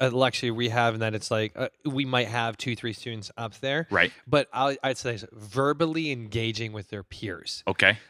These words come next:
Speaker 1: Um, someone's like, "Well, you verbally express yourself in worship." Co-, you know what I mean. Like, they're,
Speaker 2: Yeah.
Speaker 1: they're talking,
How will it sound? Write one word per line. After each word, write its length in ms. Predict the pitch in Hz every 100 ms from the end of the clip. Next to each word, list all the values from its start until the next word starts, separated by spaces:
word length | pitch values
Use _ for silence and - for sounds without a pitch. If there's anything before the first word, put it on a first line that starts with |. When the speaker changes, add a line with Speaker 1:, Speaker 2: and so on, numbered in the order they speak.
| _
Speaker 1:
Um, 400 | 117 110 104 101 - _ _ _ - -
someone's 260 | 139 117
like, 80 | -
"Well, 220 | 120 110 -
you 300 | 131 151 107
verbally 460 | 95 110 117 110
express 400 | 104 - 123 113
yourself 280 | 113 - 113
in 120 | 107
worship." 340 | 107 117 - -
Co-, 140 | 139 -
you 160 | 135
know 140 | 117 98
what 140 | 95
I 80 | 92
mean. 320 | 92 95 95 -
Like, 160 | 127
they're, 180 | 104 135 120 -
Speaker 2:
Yeah. 180 | 90
Speaker 1:
they're 120 | - 151
talking, 640 | 277 156 151 160 151 147